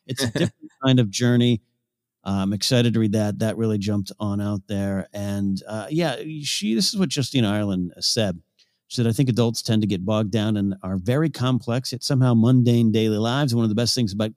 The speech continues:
Speaker 1: kids' books is we're allowed to remember that life was once exciting and a vast magical mystery." Uh, she says, "Middle grade books are a great way to visit the galaxy,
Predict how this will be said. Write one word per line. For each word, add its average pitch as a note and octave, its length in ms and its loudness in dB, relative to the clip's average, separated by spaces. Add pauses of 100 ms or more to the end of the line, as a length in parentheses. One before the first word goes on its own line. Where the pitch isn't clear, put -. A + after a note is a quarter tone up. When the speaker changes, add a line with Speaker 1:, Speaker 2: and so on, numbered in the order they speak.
Speaker 1:
kids' F3+ 320 6
books B2+ 380 0
is G#2 140 -2
we're A#2 140 0
allowed A2 260 -2
to - 80 -6
remember A2 360 0 (220)
that D3+ 60 -4
life A#2 280 0
was A#2+ 140 0
once A#2 220 0
exciting C#3+ 580 4 (300)
and E3+ 100 8
a E3 60 8
vast C3 480 2
magical B2 480 4
mystery." F3+ 640 4 (420)
Uh, F2+ 100 -8
she G2 160 -8
says, G2 220 0
"Middle E3 260 6
grade C3 300 2
books B2+ 240 0
are A2 100 0
a G2 60 -2
great B2+ 220 0
way B2+ 100 2
to G#2+ 60 2
visit A#2+ 240 0
the - 80 -2
galaxy, A2+ 400 -2